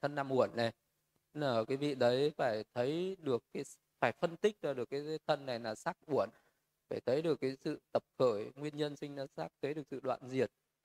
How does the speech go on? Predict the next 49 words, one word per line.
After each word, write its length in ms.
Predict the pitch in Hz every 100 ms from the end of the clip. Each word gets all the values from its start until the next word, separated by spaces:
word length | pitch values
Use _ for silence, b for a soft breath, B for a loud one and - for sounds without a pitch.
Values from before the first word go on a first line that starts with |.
| -
thấy 80 | 139
được 160 | 151 -
con 160 | 139
đường 160 | 131 117 123 127
đoạn, 140 | 135 -
đoạn 140 | 123 98
diệt 120 | 135 117
của 120 | -
sắc, 260 | - 156 160 -
thấy 140 | 139
được 100 | 156
cái 120 | 139 139
tính 200 | 135 147 -
sinh 180 | 147
diệt 220 | 139 123 - _ _ _ _ -
của 120 | 117
cái 140 | 131
sắc 220 | - 170
này 120 | 165 131
nó 120 | 131
vô 180 | 147 143
thường, 240 | 135 117 -
khổ, 120 | 107
vô 120 | 131
ngã. 420 | 139 143 139 160 165 -
Rồi 120 | 131
cũng 280 | - 160 185
như 100 | 170
vậy 200 | 147 156 -
với 220 | 127 131 -
thọ 180 | 147 -
tưởng 160 | 135 107
hành 160 | 120 120
thức, 160 | 156 190 _ _ _ _
thì 100 | 139
đó 380 | 131 127 143 165
phải 260 | 165 120 107
phân 240 | 156 147
biệt 160 | 135 127
ra 140 | 143
được 160 | 139 - -
thọ, 160 | - - _ _ _ _
ờ, 280 | - 123 127
ra 100 | 143
được 200 | 160 135
tưởng, 220 | - 127 113
ra 100 | 139
được 200 | 139 127
hành 220 | 127